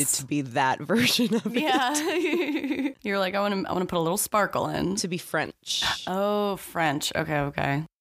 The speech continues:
Speaker 2: I don't really know why, but I assume it had something to do with that. Anyway.
Speaker 1: What was, what's Therese's deal?
Speaker 2: She was, like, the patron saint of, I feel like it was, like, kids or something, which is a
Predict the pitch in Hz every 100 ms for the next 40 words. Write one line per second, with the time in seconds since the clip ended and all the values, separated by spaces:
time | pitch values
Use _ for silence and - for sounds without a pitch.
0 | _ _ _ _ 185 165 139 127 120 120
1 | 117 120 120 - 131 - 151 - 156 135
2 | 139 127 - 139 135 135 139 143 147 -
3 | 226 220 151 - 226 - 220 214 - 196
4 | 190 185 160 - 156 147 160 160 _ -
5 | - 311 330 359 370 349 - - _ _
6 | _ _ _ _ _ - 196 - 196 190
7 | 180 170 180 170 - 160 143 - - _
8 | _ _ _ _ _ _ _ _ - _
9 | 214 - 370 466 440 415 320 214 - -
10 | 165 160 131 143 135 135 123 135 120 139
11 | - 160